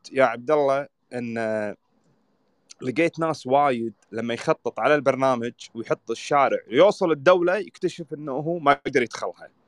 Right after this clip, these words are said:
فالخطوة الأولى اعرف، تصدق اللي اكتشفت أن في دول الفيزا بالمطار غير عن فيزا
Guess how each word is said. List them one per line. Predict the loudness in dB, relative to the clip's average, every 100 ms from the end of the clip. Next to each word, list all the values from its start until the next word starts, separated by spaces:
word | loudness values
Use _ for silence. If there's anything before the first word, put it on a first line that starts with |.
| _ _ -20 _ _ _ _ _ _
فالخطوة | 0 4 4 4 -2 _ _ _ -10 -4 0 0 0 -2
الأولى | 0 -2 0 0 -2 _ -2
اعرف، | 0 2 -2 -6 -16
تصدق | -10 -4 -4 -4
اللي | -8
اكتشفت | -10 -4 -4 -2
أن | -6 -6
في | -6
دول | 0 2 0 -2 _ -10 -10 _ _ _ _ _ _ _ _ _ _ _ _ _ -4
الفيزا | -2 2 4 6 8 6
بالمطار | 6 2 4 4 6 4 4 0
غير | -2 -2 -2
عن | -4 -4
فيزا | -4 -2